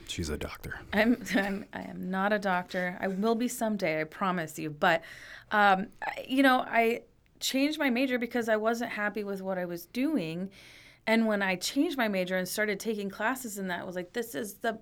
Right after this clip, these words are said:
Speaker 2: greatest thing ever."
Speaker 1: Yeah.
Speaker 2: And then I did an internship. And then from my internship, I got a job. And then from a job, I, you know, got all these other certifications. And it's, it's a passion because not only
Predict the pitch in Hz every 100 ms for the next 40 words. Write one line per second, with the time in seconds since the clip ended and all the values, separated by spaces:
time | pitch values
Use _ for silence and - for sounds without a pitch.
0 | 196 208 202 196 196 208 202 208 220 196
1 | 165 196 202 196 - - 208 208 202 214
2 | 208 208 208 208 233 233 214 185 170 -
3 | - - - 180 185 196 208 208 202 214
4 | 220 214 196 190 - 180 180 185 180 226
5 | 208 180 180 165 175 180 202 190 185 208
6 | 214 214 190 180 185 - - - _ 226
7 | 196 180 180 180 185 190 196 - 240 233
8 | 220 190 180 - 202 196 190 185 190 190
9 | 185 - - - _ - 233 240 226 -
10 | 285 320 311 269 214 196 196 196 190 185
11 | 185 - - - _ _ _ - 196 226
12 | 254 254 247 240 277